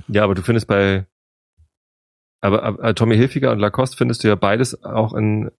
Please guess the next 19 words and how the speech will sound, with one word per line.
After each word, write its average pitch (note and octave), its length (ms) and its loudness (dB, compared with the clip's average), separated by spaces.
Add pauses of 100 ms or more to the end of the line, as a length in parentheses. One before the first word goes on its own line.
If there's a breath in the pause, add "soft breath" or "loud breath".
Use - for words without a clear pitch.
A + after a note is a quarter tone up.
(140)
äh, - 80 -4
allgemeinen G#2 580 0
Geschäften F2+ 540 -4
und F#2 240 -2 (320 loud breath)
Body G#2 200 0
Shop - 220 -2
findest A2+ 240 -4
du A2+ 60 2
halt G#2 80 -2
nur A#2 140 4
dort. F2+ 380 2
Das E2+ 120 -4
ist A2 80 -4
so C3 80 4
ähnlich C3 180 2
wie A#2 100 0
Tupper, F#2+ 300 0
nur F#2 260 2
ohne F2 320 0